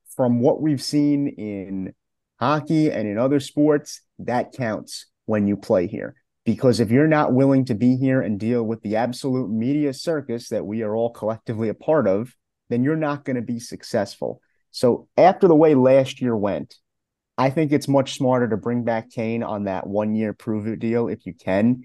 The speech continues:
If you wanted to float out a second year, I wouldn't have a problem with that because, let's be frank with ourselves, Rangers haven't won since ninety-four.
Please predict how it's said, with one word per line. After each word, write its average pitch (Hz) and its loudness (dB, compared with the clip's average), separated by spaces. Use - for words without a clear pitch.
If - -8
you 95 -4
wanted 101 0
to 113 0
float 120 0
out 113 2
a 107 -8
second - -6
year, 117 -2
I 101 -2
wouldn't 104 -4
have 107 -10
a 101 -4
problem 104 -2
with 110 -4
that 113 0
because, 98 -4
let's 131 -2
be 110 -2
frank 127 0
with 104 0
ourselves, 95 -2
Rangers 131 -2
haven't 110 0
won 107 -2
since 92 -12
ninety-four. 90 -6